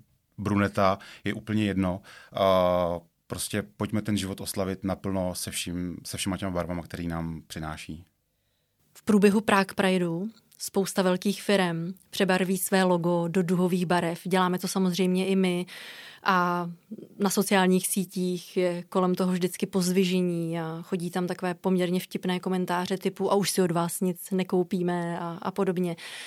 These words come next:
Speaker 2: Eh, jak tohle vnímáš, Honzo, ty? Myslíš si, že to je opravdu jako marketing těch firem, že tohle dělají?
Speaker 1: Mm, je i není. A vlastně cokoliv, a, firma, ať už je to Vodafone nebo jakákoliv jiná, tak jakoukoliv message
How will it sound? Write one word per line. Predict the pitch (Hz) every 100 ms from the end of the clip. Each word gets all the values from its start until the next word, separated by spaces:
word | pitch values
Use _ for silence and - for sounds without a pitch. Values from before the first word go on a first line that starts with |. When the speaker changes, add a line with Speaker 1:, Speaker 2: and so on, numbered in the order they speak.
| - -
Speaker 2:
Eh, | 190 185
jak | 196
tohle | 247 285
vnímáš, | 240 208 190
Honzo, | 190 180
ty? | 185 185
Myslíš | 185 208 185
si, | 190
že | 185
to | 196
je |
opravdu | 185 185 190 180
jako | 185 185 190 185
marketing | 180 180 180 208 208 214 214
těch | - 202
firem, | - 196 180 180
že | 190
tohle | 185 185
dělají? | 180 180 175 170 202 _ - - - _
Speaker 1:
Mm, | 113 101 101 98 95 98 - _ _ - - _ _ _ - - _ 110
je | 107
i | 131
není. | 123 101 98 95 107 123
A | 107 98 98 95
vlastně | 90 104 101 - 117 110 113 107 104 -
cokoliv, | - 113 117 101 101 - -
a, | 98
firma, | 92 104 101 101
ať | 95
už |
je | 95
to | 104
Vodafone | 92 98 - 92
nebo | 87
jakákoliv | 92 - 92 98 92
jiná, | 87 87
tak | 98 -
jakoukoliv | 107 87 101 - 101 -
message | 92 - 90 -